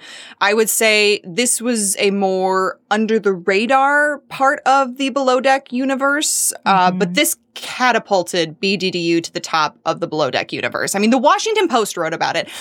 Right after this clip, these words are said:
Speaker 1: I didn't know
Speaker 2: <laughs>
Speaker 1: anyone over there even knew what Below Deck was, let alone B D D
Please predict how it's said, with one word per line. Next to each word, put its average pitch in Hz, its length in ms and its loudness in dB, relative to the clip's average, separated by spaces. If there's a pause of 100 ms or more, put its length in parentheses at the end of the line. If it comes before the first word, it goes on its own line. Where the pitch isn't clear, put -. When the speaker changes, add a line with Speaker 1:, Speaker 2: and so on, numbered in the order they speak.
(220)
Speaker 1:
I 320 180 4
didn't 349 280 2
know 247 320 2
Speaker 2:
<laughs> - 40 -8
Speaker 1:
anyone 226 320 0
over 196 260 0
there 190 200 0
even 185 240 -4
knew 180 140 -2
what 180 160 0
Below 175 200 0
Deck - 280 -2
was, 285 440 2 (260)
let 247 280 0
alone 226 480 2
B 180 200 -6
D 165 140 -2
D 131 80 -12